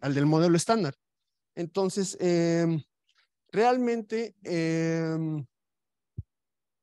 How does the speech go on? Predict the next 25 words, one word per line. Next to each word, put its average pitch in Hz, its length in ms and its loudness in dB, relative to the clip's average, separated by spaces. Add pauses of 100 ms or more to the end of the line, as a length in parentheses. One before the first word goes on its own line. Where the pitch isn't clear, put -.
(800)
e-, 170 200 0
el, 175 220 0
el, 170 640 4
la 170 100 2
construcción 180 520 0
de 214 80 0
Pioneer 190 480 2
no 190 120 -4
tiene 180 240 -4
como 156 160 -2
objetivo 143 480 -2
o, 127 440 2 (400)
o, 143 180 2
o 151 180 2
mostrarla 214 680 4
o 170 100 4
validarla 220 580 4 (400)
o 147 120 -4
tumbarla, 160 440 -2
sino 135 320 -6
simplemente 160 680 0
llegar 135 280 -6
a 156 60 -2
la 160 100 -2
medición, 147 680 -2